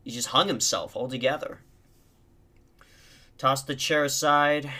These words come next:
See strangling noises and done. Suicide just gets, suicide is definitely one of the most, is one of the closest to being leading causes of death, especially in this life, for real.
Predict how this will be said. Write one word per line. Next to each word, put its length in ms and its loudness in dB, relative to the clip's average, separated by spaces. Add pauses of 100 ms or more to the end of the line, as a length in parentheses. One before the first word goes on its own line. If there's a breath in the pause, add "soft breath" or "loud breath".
(960 loud breath)
See 200 -6
strangling 600 0
noises 400 -2
and 220 -8
done. 380 2 (760 soft breath)
Suicide 460 2
just 260 -2
gets, 360 2
suicide 540 0
is 220 -6
definitely 440 -4
one 200 -8
of 100 -12
the 280 -4 (120)
most, 600 -10 (200 loud breath)
is 180 -10
one 120 -2
of 40 -4
the 60 -8
closest 640 -2
to 60 -6
being 280 -6
leading 400 -8
causes 500 -2
of 140 -10
death, 400 -2 (460 soft breath)
especially 400 0
in 140 -6
this 200 -10
life, 540 -6 (560 soft breath)
for 180 -14
real. 400 -8